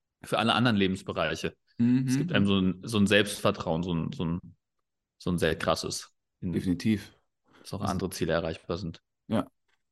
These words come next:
Speaker 2: Und das ist ja oft das Frustrierende, wenn wir uns die falsch setzen, diese Neujahrsvorsätze,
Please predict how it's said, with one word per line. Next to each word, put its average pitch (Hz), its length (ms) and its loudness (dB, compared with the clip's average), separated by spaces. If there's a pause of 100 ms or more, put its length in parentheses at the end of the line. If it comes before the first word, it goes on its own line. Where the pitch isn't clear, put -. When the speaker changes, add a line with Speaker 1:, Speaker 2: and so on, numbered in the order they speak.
(200)
Speaker 2:
Und 104 140 4
das 110 100 6
ist 117 60 2
ja 110 100 8
oft 107 200 2
das 107 80 -2
Frustrierende, 120 580 2
wenn 104 140 4
wir 98 120 0
uns 98 160 -2
die 101 120 -4
falsch 127 300 0
setzen, 92 320 -2
diese 87 120 -4
Neujahrsvorsätze, 92 920 0